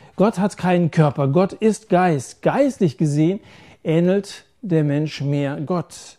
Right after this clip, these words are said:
als dem Tier. Damit ist der Mensch eben nicht nur Mensch. Der Mensch ist eben nicht nur Materie. Der Mensch ist nicht nur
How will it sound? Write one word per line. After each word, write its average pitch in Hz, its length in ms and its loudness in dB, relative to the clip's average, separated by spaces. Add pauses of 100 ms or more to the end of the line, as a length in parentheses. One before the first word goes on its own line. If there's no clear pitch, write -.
als 120 260 -12
dem 123 180 -10
Tier. 135 440 -10 (1300)
Damit 190 220 6
ist 180 140 4
der 196 60 6
Mensch 185 260 4
eben 180 320 4
nicht 196 280 2
nur 226 260 10
Mensch. 185 540 4
Der 175 120 4
Mensch 185 280 4
ist 196 140 4
eben 196 360 6
nicht 233 300 6
nur 202 180 10
Materie. 190 800 6
Der 170 100 4
Mensch 202 200 2
ist 196 160 2
nicht 208 200 2
nur 185 160 4